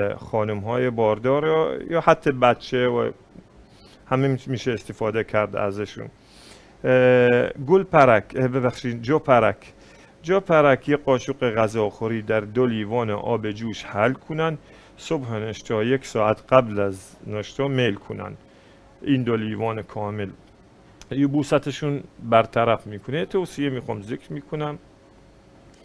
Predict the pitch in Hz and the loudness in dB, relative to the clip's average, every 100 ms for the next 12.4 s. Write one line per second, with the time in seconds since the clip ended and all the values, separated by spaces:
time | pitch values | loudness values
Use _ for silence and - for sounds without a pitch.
0 | - - - - 143 135 143 127 110 104 | -20 -20 -20 -6 -2 2 2 2 0 -6
1 | - 107 110 127 - 113 104 101 - 104 | -10 -6 -4 -4 -6 -8 -8 -8 -4 -2
2 | 101 98 104 104 101 98 98 101 101 113 | -2 -4 -2 0 0 -2 -2 -4 0 6
3 | 123 127 120 - 95 101 92 - - - | 6 4 -2 -2 -4 -4 -6 -10 -20 -20
4 | - - - 170 170 156 120 107 110 113 | -20 -20 -6 0 2 2 2 0 -2 -4
5 | - 107 117 110 104 - 110 107 101 95 | -10 -6 -6 -4 -8 -8 -8 -6 -8 -4
6 | 101 101 95 - 95 107 107 - _ _ | -4 -4 -8 -8 -8 -8 -10 -18 _ _
7 | _ _ - - _ 120 135 151 147 143 | _ _ -20 -20 _ -2 4 4 4 0
8 | 135 131 139 131 127 - - 120 123 127 | -2 0 -2 -2 -6 -6 -6 -4 -4 0
9 | 131 120 113 95 110 110 120 - - - | 0 0 -4 -2 -2 -2 -6 -6 -20 -20
10 | - - - 127 123 120 131 117 120 120 | -20 -18 0 4 4 6 6 4 0 0
11 | 127 110 - 120 117 123 - 139 127 120 | 2 0 0 -2 0 -2 0 2 2 2
12 | 117 131 120 | 6 8 8